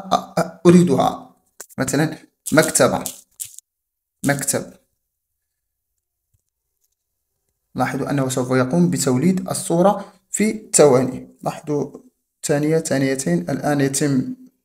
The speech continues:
إذا لم تعجبني هذه الصورة أقوم بال-، ب-، بالنقر على هذا السهم ويقوم بتغيير أو باست-،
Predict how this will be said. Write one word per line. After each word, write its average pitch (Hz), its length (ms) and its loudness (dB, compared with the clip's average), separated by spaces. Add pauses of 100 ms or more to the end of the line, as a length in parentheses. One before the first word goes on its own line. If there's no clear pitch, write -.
(1000)
إذا 139 240 4
لم 202 120 4
تعجبني 160 420 2
هذه 143 180 4
الصورة 185 340 2
أقوم 170 280 2
بال-، - 400 -4
ب-، 139 300 0
بالنقر 143 460 2
على 127 200 4
هذا 127 320 2
السهم 233 480 -2
ويقوم 160 540 2
بتغيير 180 960 0
أو 143 240 4
باست-، - 920 -4